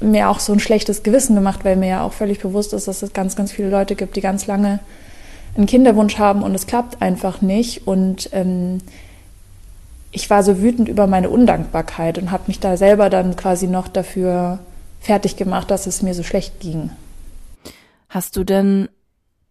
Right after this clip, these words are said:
Speaker 2: irgendwie, du hast ja bestimmt mit jemandem darüber gesprochen, also zumindest wahrscheinlich mal mit deinem Freund. Wie waren so die Reaktionen auf deine Gefühle, die ja,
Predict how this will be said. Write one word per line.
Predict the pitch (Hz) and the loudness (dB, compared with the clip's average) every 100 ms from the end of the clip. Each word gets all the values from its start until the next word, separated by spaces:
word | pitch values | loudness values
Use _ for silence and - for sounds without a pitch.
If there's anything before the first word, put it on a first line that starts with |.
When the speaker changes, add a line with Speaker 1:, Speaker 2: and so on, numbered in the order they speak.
| _ _ _ - | _ _ _ -4
Speaker 2:
irgendwie, | 190 185 190 196 196 196 | -2 0 -2 -4 -6 -4
du | 190 | -4
hast | 175 | -4
ja | 190 | -8
bestimmt | 185 - 202 202 | -8 -6 -4 -2
mit | 202 190 _ - _ | -2 -6 _ -20 _
jemandem | - 190 190 185 196 | -8 -4 -2 -2 -2
darüber | 185 180 180 175 | -2 -2 -2 -2
gesprochen, | 165 - - - 233 254 254 | -4 -6 -8 -4 0 0 -2
also | 185 180 180 - | -6 -6 -8 -8
zumindest | - 185 185 196 196 | -6 -4 -2 -4 -8
wahrscheinlich | - - 185 180 - | -18 -12 -8 -8 -6
mal | 180 | -4
mit | 185 185 | -4 -4
deinem | 190 185 | -4 -4
Freund. | - - 190 202 233 - _ _ - - _ | -6 -6 -4 -2 -4 -8 _ _ -20 -20 _
Wie | - 190 | -8 -2
waren | 185 185 202 | -2 2 0
so | 196 190 | 0 -2
die | 185 180 | -2 -4
Reaktionen | 180 170 - - - 170 202 254 269 285 277 _ _ | -4 -8 -8 -14 -8 -2 0 2 0 -2 -8 _ _
auf | 214 214 - _ _ _ | -2 -2 -6 _ _ _
deine | - 220 233 | -4 0 0
Gefühle, | 233 - - 240 247 254 | -2 -8 -6 -4 0 0
die | 202 | 0
ja, | 202 | 0